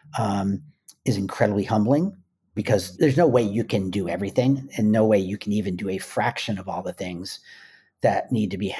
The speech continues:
you know, need to get done. And still, like, it will require so many people to focus on it in a way that is much more strategic than what's happened in the past.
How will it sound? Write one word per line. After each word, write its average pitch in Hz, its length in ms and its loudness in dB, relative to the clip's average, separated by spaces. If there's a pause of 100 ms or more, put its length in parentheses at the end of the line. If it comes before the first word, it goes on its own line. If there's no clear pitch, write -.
(180)
you 117 100 0
know, 87 100 -2
need 92 240 -6
to - 60 -16
get - 240 -6
done. 98 480 -2 (480)
And 107 220 -2
still, 101 840 2
like, - 260 -4
it - 200 -6
will 113 140 -2
require 95 760 0
so 104 320 -2
many 95 180 -2
people 90 380 -10
to 95 480 -6
focus - 560 -6 (120)
on 120 160 0
it 131 220 2
in 104 80 -8
a 95 80 -8
way 92 300 -4
that 95 300 -4 (460)
is 107 140 -4
much 104 280 2
more 104 140 0
strategic 95 540 -6
than 98 160 -8
what's 92 160 -8
happened 92 320 -4
in 87 100 -6
the 85 80 -12
past. - 480 -8